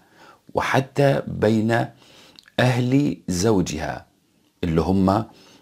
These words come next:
آه، والد الأب أو والد الزوج عفوًا، وأم الزوجة وإخواته و-، وإلى آخره، أسرة الزوج. رؤية الشخص أنه معلق بحبل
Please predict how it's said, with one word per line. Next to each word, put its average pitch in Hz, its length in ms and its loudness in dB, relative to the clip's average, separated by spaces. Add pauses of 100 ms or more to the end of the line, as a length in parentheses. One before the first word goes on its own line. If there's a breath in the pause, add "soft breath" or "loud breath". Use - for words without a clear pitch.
(180)
آه، 73 1300 -4
والد 90 420 4
الأب 95 560 -2
أو 67 160 -4
والد 87 340 0
الزوج 76 380 -4
عفوًا، 107 480 -4
وأم 92 460 0
الزوجة 85 420 -2
وإخواته 95 600 -2
و-، 104 220 2
وإلى 80 280 -4
آخره، 58 360 -8 (680 loud breath)
أسرة 110 400 2
الزوج. 69 320 -8 (1400 loud breath)
رؤية 170 360 8
الشخص 135 460 -4
أنه 117 460 -4
معلق 107 680 0
بحبل 107 680 -2